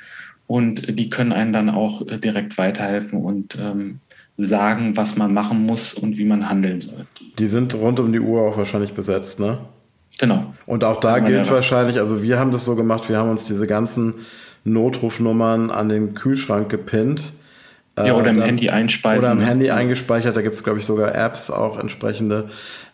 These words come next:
Speaker 2: ähm, um dann halt auch wirklich die Sachen griffbereit zu haben, wenn es wirklich zum, zum Notfall kommt.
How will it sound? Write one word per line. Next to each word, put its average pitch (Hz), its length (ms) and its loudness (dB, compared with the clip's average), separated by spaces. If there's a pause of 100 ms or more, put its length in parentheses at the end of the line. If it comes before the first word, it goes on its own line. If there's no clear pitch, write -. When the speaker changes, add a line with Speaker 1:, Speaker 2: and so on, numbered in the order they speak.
(100)
Speaker 2:
ähm, 101 580 0 (240)
um 110 240 0
dann 107 200 2
halt 110 180 0
auch 104 200 -4
wirklich 110 240 -4
die - 80 -6
Sachen 101 260 0
griffbereit 98 480 -2
zu 98 120 -4
haben, 95 260 0
wenn 95 160 -2
es 95 140 -8
wirklich 98 280 -8
zum, 92 460 -6
zum 98 220 -4
Notfall 95 360 -6
kommt. 92 420 -8